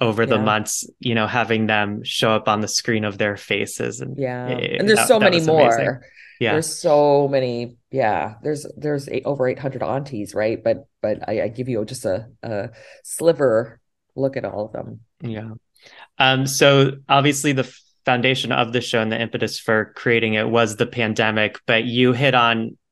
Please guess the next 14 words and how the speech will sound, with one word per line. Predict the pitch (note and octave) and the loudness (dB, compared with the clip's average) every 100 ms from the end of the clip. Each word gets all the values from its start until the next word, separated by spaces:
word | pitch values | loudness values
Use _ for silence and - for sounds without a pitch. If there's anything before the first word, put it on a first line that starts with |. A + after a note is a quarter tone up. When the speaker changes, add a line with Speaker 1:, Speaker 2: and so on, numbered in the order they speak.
| - | -2
Speaker 1:
basically | B2+ - C3 C3 | -2 0 2 4
all | C3 C3 | 6 6
the | C3 | 4
issues | A#2 - A2+ A2 | 2 0 -2 -2
that | A#2 A#2 | -2 -2
were | A2 | 0
going | A2+ G#2+ G#2 | 0 0 -2
on | G#2 | -2
during | G#2 G#2+ G#2 | 0 -2 -2
twenty | - A2 G#2 | -2 -2 -2
twenty | - A2 G#2 | -2 -2 -2
and | A2+ G2+ | -2 -4
twenty | - A2 G#2+ | -4 -4 -4
twenty-one | - A2 G#2 G#2 G#2 G#2 | -4 -4 -2 0 0 -2